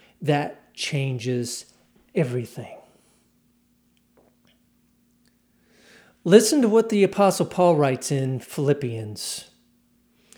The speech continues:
He writes this in chapter two. He says, "Who," and he's speaking of Jesus, "he's speaking of the Word having become flesh." Listen to these words.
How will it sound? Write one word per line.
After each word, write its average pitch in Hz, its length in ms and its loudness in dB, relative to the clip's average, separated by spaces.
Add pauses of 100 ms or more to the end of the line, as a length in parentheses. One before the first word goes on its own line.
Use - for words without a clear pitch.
(320)
He - 120 -2
writes 185 300 2
this 196 260 2
in 139 220 -2
chapter 147 480 -4
two. 117 680 -4 (680)
He 143 100 -6
says, 156 320 2 (120)
"Who," 151 480 4 (100)
and 139 120 -4
he's 139 160 -2
speaking 214 480 -2
of 175 140 -6
Jesus, - 720 -4 (420)
"he's - 260 -4
speaking 240 540 0
of 190 220 0
the 180 100 2
Word 165 680 2 (140)
having 160 400 -2
become 143 400 -2
flesh." - 760 -8 (540)
Listen 202 300 -2
to 151 80 -2
these 123 260 -4
words. 117 640 -6